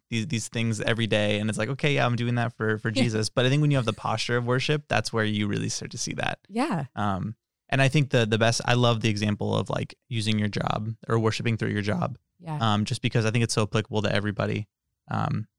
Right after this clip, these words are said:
Speaker 1: but I think it's just, like, a, especially when you're working in a job that doesn't have any connection at all to the church or to Jesus or anything, and being able to, I think, kind of exemplify him through how you're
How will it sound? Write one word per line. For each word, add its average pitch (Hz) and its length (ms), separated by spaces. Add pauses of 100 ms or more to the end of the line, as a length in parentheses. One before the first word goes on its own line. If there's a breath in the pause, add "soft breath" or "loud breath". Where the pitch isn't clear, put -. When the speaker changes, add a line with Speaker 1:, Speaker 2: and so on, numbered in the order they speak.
(140)
Speaker 1:
but 127 300
I 123 60
think 139 180
it's - 140
just, 139 180
like, 117 140
a, 104 240 (100)
especially 127 720 (260)
when 107 540
you're 110 220
working 113 300
in 107 100
a 107 40
job 107 300
that 101 140
doesn't 113 220
have 127 420
any 107 200
connection 104 440
at - 80
all 117 280
to 107 400 (220)
the - 80
church 151 420
or 107 160
to 101 80
Jesus 123 440
or - 20
anything, 107 400 (260 loud breath)
and 120 140
being 123 180
able 113 200
to, - 180
I 120 80
think, 113 280
kind 113 180
of 104 160
exemplify 107 640
him 107 320
through 107 180
how 104 160
you're 104 440